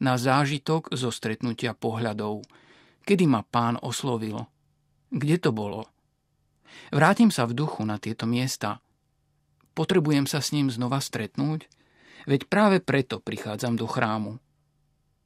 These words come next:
Francúzsky teológ a žurnalista Bruno Chenu hovorí, že kresťanstvo je stretnutím dvoch tvárí, tváre Kristovej a tváre učeníka. Hovorí tiež, že tým,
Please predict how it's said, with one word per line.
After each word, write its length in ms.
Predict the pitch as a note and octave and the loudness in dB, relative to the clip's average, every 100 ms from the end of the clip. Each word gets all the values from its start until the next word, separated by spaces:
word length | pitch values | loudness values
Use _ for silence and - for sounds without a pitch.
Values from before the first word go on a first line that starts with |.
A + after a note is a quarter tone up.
| _ _ - - | _ _ -20 -20
Francúzsky 640 | - E3+ G#3 G#3+ - A2 | 0 2 4 4 0 -4
teológ 560 | - D#3 E3 D#3 C3+ A#2+ - | 0 2 4 4 2 0 -4
a 80 | A2+ | -4
žurnalista 880 | B2+ C#3+ C3+ A2 A2+ - B2+ B2+ | -2 2 2 0 -4 -2 -2 -2
Bruno 400 | - C3 D3+ D#3 | -2 0 2 2
Chenu 640 | A#2 - B2+ A#2+ C#3 - - C3+ | 0 0 0 2 2 0 -4 -2
hovorí, 560 | E3+ D#3 B2 C3+ D#3 - - - | 2 2 4 2 0 -4 -18 -10
že 240 | - A#2+ A#2 | -2 0 4
kresťanstvo 720 | F#3 A3+ A3+ G#3 - C#3+ B2 | 4 4 6 6 4 0 0
je 80 | A2+ | 0
stretnutím 640 | - D#3+ F3 E3+ C#3 C3 | 0 0 0 0 2 2
dvoch 320 | C3 C#3 C#3+ | 2 0 -2
tvárí, 640 | - B2 A#2+ B2 A#2+ G2 F#2 - | -2 0 2 2 0 -4 -10 -16
tváre 400 | - D3+ D#3+ B2+ | -2 4 4 2
Kristovej 800 | - D3 - D#3 D3+ D#3 E3 - - - | 0 -4 -2 0 2 2 0 -2 -8 -10
a 80 | A2+ | -8
tváre 400 | - A#2+ B2 C3 | -4 -2 -2 -2
učeníka. 720 | B2 - A#2 G2 - G#2 G2+ _ _ - - - - | -4 -2 -2 -2 -4 -4 -4 _ _ -20 -20 -20 -16
Hovorí 320 | - G3 A#3+ G#3 | 2 6 8 8
tiež, 480 | - D#3+ E3 - - | 6 2 2 -2 -4
že 240 | C3 B2 A#2 | 0 0 0
tým, 400 | F#3+ F#3 C#3+ | 2 4 6